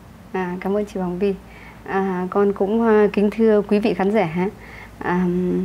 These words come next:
ừm, qua những, à, gì mà chia sẻ, sơ Đào Hân đã chia sẻ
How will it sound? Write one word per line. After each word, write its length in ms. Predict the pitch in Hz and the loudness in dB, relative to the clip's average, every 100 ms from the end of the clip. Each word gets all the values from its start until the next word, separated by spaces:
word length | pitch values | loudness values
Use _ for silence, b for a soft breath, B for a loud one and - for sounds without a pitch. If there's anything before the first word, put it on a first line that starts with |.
| 180 B B B - | -6 B B B 0
ừm, 220 | 180 180 | 2 2
qua 180 | 226 226 | 4 4
những, 320 | 202 208 269 | 6 6 6
à, 560 | 254 226 220 214 214 202 | 6 6 6 6 6 6
gì 240 | 185 175 | 4 4
mà 240 | 165 165 | 2 0
chia 200 | 165 240 | 2 2
sẻ, 460 | 220 214 160 165 185 220 208 | 2 2 2 0 2 4 2
sơ 260 | - 226 214 | 2 0 2
Đào 180 | 185 | 2
Hân 240 | 175 214 214 | 2 2 2
đã 260 | 185 208 | 2 0
chia 200 | 220 240 | 0 -2
sẻ 380 | 220 185 165 185 | 0 0 0 -2